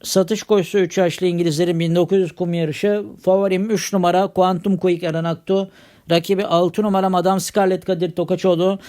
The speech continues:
Beş numara Clear Shot Ali Yıldız ve sekiz numara Greater Wings Mehmet Ali Akgöbek. Dördüncü koşu dört atla geçiyoruz. Sıralama üç, altı, beş, sekiz şeklinde oldu. Beşinci koşu şart dört, üç yukarı İngilizlerin bin iki yüz mesafeli bir yarışı.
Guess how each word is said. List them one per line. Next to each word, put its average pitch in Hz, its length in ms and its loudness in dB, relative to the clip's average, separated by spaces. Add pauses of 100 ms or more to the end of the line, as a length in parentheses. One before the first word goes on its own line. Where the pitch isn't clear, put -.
(180)
Beş 175 300 0
numara 202 280 2
Clear 202 260 2
Shot 185 580 -2
Ali 180 160 0
Yıldız 175 500 -2
ve 160 100 0
sekiz 202 440 0
numara 190 480 2 (380)
Greater 185 340 2
Wings 175 380 -2
Mehmet 170 320 -2
Ali 170 160 2
Akgöbek. 165 580 -4 (400)
Dördüncü 180 400 2
koşu 226 480 0 (100)
dört 190 240 2
atla 185 220 -2
geçiyoruz. 175 500 0
Sıralama 185 640 0 (160)
üç, 185 340 2
altı, 170 440 2
beş, 170 320 -2
sekiz 180 360 0
şeklinde 165 640 -2
oldu. 156 440 0 (920)
Beşinci 196 380 0
koşu 220 300 0
şart 196 340 0
dört, 202 340 0
üç 170 200 -2
yukarı 185 200 0
İngilizlerin 170 640 0
bin 156 100 0
iki 165 180 0
yüz 180 180 4
mesafeli 170 720 0
bir 165 140 0
yarışı. 170 560 -2